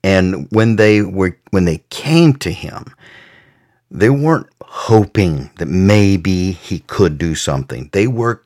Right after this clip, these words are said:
confident He could do something.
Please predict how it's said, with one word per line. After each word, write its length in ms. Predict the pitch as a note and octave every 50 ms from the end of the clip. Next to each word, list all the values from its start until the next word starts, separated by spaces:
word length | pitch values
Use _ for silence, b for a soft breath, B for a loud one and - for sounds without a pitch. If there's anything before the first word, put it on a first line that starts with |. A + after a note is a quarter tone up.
| _
confident 1300 | - - - - - - - - - - - B2+ B2 - E3+ C#3+ - - A#2 G2+ F2+ E2 D#2+ - - - - _ B B B B B B B B B B
He 260 | B - - G2 F2+ D#2+
could 240 | - - E2+ C#2+
do 180 | C#2 E2+ E2 D#2
something. 580 | - - - D2+ C#2 C2+ - - - - -